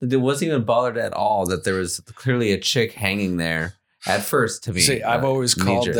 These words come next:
Speaker 2: that horror movie logic.
Speaker 1: Mm.
Speaker 2: If the viewers can't see it on screen,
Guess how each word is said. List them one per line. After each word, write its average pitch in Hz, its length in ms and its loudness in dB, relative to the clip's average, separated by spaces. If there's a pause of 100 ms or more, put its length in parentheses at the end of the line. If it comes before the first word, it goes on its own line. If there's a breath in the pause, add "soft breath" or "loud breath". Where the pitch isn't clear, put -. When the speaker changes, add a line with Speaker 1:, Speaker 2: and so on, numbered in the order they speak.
(200)
Speaker 2:
that - 60 -14
horror 110 400 0
movie 107 380 -2
logic. 101 560 -2 (100)
Speaker 1:
Mm. 87 300 0 (100)
Speaker 2:
If 104 380 0 (400)
the 104 140 2
viewers 127 920 0 (120)
can't 131 360 0
see 131 340 4
it 123 120 2
on 110 220 -2
screen, 117 580 -2